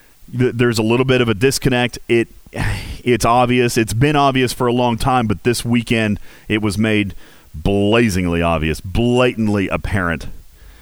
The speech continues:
that there's a little bit of a disconnect. And so I, I just feel that some proactivity would go so far, would go so far with event planning, because then your players,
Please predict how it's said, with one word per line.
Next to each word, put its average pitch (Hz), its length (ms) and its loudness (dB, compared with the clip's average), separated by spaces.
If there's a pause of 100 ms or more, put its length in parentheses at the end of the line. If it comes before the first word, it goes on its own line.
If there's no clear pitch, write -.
(160)
that 104 160 0
there's 107 200 0
a 104 60 0
little 101 260 0
bit 95 200 0
of 92 80 0
a 92 40 -2
disconnect. 82 640 -4 (680)
And 117 260 -2
so 104 440 2
I, 104 360 2
I 104 120 0
just 101 260 0
feel 104 540 0 (100)
that 101 220 0
some 98 200 -2
proactivity 113 960 0 (500)
would 104 320 0
go 104 300 2
so 135 420 0
far, 82 440 -2 (580)
would 98 140 -2
go 110 140 2
so 110 280 0
far 92 420 0
with 101 200 -2
event 95 320 -2
planning, 87 320 -2
because 87 320 -2
then 113 260 0
your 107 100 0
players, 107 460 0